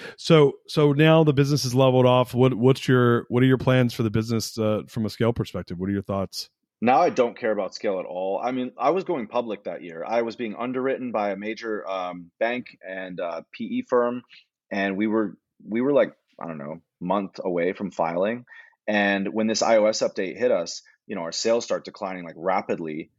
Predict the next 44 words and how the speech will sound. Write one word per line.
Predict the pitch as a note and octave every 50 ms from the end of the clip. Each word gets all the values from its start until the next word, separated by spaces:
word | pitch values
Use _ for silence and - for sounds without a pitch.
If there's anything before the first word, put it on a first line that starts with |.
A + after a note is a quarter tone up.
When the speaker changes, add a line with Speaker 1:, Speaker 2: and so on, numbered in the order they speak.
| _ _ _ _ _ -
Speaker 2:
And | F2+ F#2+
they're | F#2+ F#2+
like, | F#2 F#2 F2+ F2 -
"We | - G2+
should | F#2+ - G2+
probably | - G#2+ G#2 G2 F#2+ F2+
hit | F#2 F#2+
the | - -
brakes | - F#2 G#2+ A2+ - -
on | E2+ D#2+ D#2+
this | D#2 D#2 -
'cause | - E2 D#2 D#2+
now | F2+ F2 F#2+ F#2+
it | -
looks | F2 - - F#2+
like | E2 D#2+
a, | D#2 C#2+ B1+ - -
you | F2
know, | D#2 D2 C#2 C#2+ _ _ _ _ _ _ _ _ _ - - - - D2 -
it's | - -
not | - G#2+ G#2
a | G#2 F#2
good | - - A2+ G#2
investable | G2+ F#2 F2 G2 G2 - - E2 D#2+ D#2
business | E2+ A2 A2+ G#2+ F2+ C#2+ -
now." | - C2 A#1+ A#1 - _ _ _ _ _ -
I'm | D#2+
like, | D#2+ -
"I | C#2+ D#2+ -
totally | - - F#2+ F2+ E2+ E2+ D#2
get | E2 F#2+ F#2+ D#2
it." | - - - - - - - - _ _ _ _ _ _ _ -
So | - - -
Speaker 1:
Who, | D3+
Speaker 2:
I | D3+ D3 D3 D#3
Speaker 1:
who | D3+
Speaker 2:
had | D3
Speaker 1:
was | D#3 D3+ C3
your | C3+ A#2
ba-, | B2 C3 -
who | - C#3+ D3+
was | D#3 B2
your | C3
banker? | G#2+ A#2 A#2 C#3 C#3 - G2 F2 F2